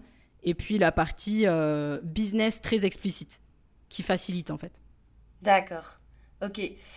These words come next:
Speaker 2: Tout ça, j'ai l'impression que ça doit prendre du temps, non ? T'as une certaine routine que t'as mis au point, euh, tous les jours ou, euh, tu passes, euh, quatre heures par jour à, euh, à <laughs> échanger sur LinkedIn ? Je suppose que non.
Speaker 1: Non, non,
Speaker 2: Mais
Speaker 1: non.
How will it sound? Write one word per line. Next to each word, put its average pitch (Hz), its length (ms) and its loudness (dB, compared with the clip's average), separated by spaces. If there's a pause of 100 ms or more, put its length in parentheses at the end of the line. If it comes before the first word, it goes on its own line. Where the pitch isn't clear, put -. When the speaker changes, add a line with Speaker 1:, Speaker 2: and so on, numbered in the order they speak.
(460)
Speaker 2:
Tout 277 100 2
ça, 508 160 8
j'ai 370 60 4
l'impression 254 340 0
que 359 40 -6
ça 226 120 0
doit 190 100 8
prendre 214 300 -4
du 190 180 -6
temps, 349 400 6
non ? 262 260 2
T'as 226 140 4
une 214 80 -2
certaine 247 460 -2
routine 285 420 0
que 339 80 -2
t'as 277 220 2
mis 240 160 -2
au 240 80 -2
point, 269 560 4
euh, 220 440 4
tous 254 140 -6
les 233 140 -2
jours 320 360 0
ou, 247 300 0
euh, 214 380 4
tu 214 160 -12
passes, 240 300 0
euh, 202 100 0
quatre 220 240 -6
heures 226 120 -8
par 202 200 0
jour 220 260 -10
à, 170 320 2
euh, 156 220 -2 (400)
à 214 100 10
<laughs> - 0 -
échanger 254 600 6
sur 240 200 4
LinkedIn ? 226 380 0
Je 214 60 -6
suppose 269 360 6
que - 180 4
non. 233 260 10
Speaker 1:
Non, 285 240 12
non, 269 100 10
Speaker 2:
Mais 247 40 10
Speaker 1:
non. 233 180 8